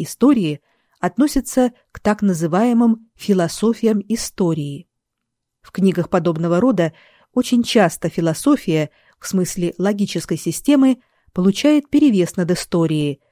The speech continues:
в смысле построения, основанного на реальном взаимоотношении фактов.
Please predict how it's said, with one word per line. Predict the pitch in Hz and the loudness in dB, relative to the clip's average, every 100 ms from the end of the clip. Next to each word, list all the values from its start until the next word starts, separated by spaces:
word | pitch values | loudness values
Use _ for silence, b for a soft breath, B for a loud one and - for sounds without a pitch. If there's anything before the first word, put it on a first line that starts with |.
| _ _ _ | _ _ _
в | - | -4
смысле | 202 185 185 | -2 -2 -4
построения, | 175 175 180 185 277 285 254 254 b b b b b | -6 -4 -2 2 2 2 2 0 b b b b b
основанного | - 185 226 285 262 247 247 - | -4 0 2 4 4 4 2 0
на | 185 | 0
реальном | 185 160 190 262 254 | 2 2 2 2 2
взаимоотношении | 202 185 180 180 185 - 180 180 208 | 2 2 2 -2 -4 -4 -4 -2 0
фактов. | 214 165 - 147 - | 0 -2 -6 -12 -12